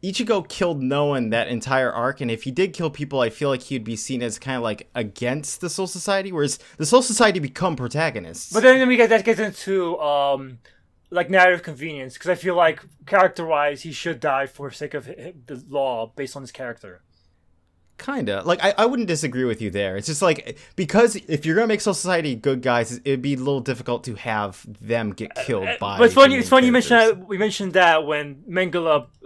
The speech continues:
Speaker 2: becomes, uh, on
Speaker 1: Yeah,
Speaker 2: Side Angel. It's
Speaker 1: that's
Speaker 2: just
Speaker 1: true.
Speaker 2: oppor-
Speaker 1: But, but he was, he was started on the villain side, so he's allowed to be evil.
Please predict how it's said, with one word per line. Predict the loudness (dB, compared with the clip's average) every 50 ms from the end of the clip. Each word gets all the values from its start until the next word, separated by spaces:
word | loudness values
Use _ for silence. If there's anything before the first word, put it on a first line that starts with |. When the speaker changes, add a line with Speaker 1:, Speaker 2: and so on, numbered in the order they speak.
| -20 -16
Speaker 2:
becomes, | -14 -14 -12 -10 -8 -8 -8 -10 -12 -14 -12 -8
uh, | -6 -6 -4 -4 -6 -6 -8 -10 _ _ _ _ _ _ -8
on | -8 -6 -4
Speaker 1:
Yeah, | 0 2 2 2 0
Speaker 2:
Side | -2 -6
Angel. | -12 -14 -14 -16 -16 -16 -18 -14
It's | -10 -8 -4 -2
Speaker 1:
that's | 0 2
Speaker 2:
just | 2 0 0
Speaker 1:
true. | 2 4
Speaker 2:
oppor- | 4 6 4
Speaker 1:
But, | 2 -2 0 2
but | 2 2 2 2
he | 0 0 2
was, | 4 4 4
he | 4 2
was | 0 0 -2 -2
started | -4 -2 2 4 4 4 4 2 2 0
on | 0 -2 -2
the | -6
villain | -4 -4 -4 -6 -6 -10 -10
side, | -8 -8 -6 -6 -6 -8 -10 -10
so | -8 -6
he's | -4 -4 -2 0
allowed | 0 2 4 4 4 4 2 2
to | -4 -10
be | -10 -10
evil. | -10 -10 -12 -12 -12 -10 -10 -10 -10 -12